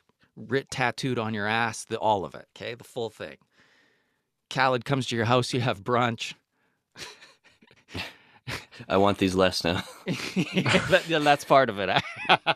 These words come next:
Speaker 1: You have to have brunch with him. And he's like, "Drake did,"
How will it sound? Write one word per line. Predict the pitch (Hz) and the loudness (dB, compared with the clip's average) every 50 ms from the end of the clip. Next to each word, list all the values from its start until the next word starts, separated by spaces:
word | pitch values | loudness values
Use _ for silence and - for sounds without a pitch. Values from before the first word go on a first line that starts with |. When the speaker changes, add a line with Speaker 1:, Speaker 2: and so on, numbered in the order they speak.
| - - 170 - - | -2 -4 -6 -6 -6
Speaker 1:
You | - 165 151 175 | -12 -10 -6 -4
have | 170 156 - | -4 -4 -4
to | - 135 | -4 -6
have | 139 131 | -6 -6
brunch | 123 135 147 143 139 - - | -6 -6 -6 -6 -6 -6 -12
with | - 117 117 - | -14 -14 -14 -12
him. | - 110 175 - - - - - 254 - | -14 -14 -14 -14 -16 -14 -12 -12 -2 0
And | 143 135 131 | 0 2 2
he's | 139 135 131 | 0 -4 -2
like, | 135 120 117 - - - - - 131 | 0 -2 -2 -2 -6 -16 -16 -10 -6
"Drake | 120 156 147 143 185 214 - - | -2 0 4 4 4 4 2 0
did," | 160 202 175 160 160 170 190 185 | 2 2 2 2 2 0 -2 -4